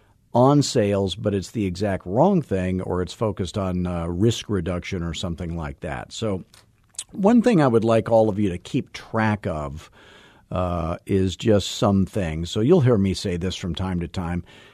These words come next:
Keep track of these things, uh, each week.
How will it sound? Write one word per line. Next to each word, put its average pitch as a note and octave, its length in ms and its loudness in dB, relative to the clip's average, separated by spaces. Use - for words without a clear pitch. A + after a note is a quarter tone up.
Keep B3+ 260 0
track B2+ 440 0
of G2 420 0
these A2+ 560 4
things, F2 640 -2
uh, F#2 360 -4
each A2 280 0
week. E2+ 520 -6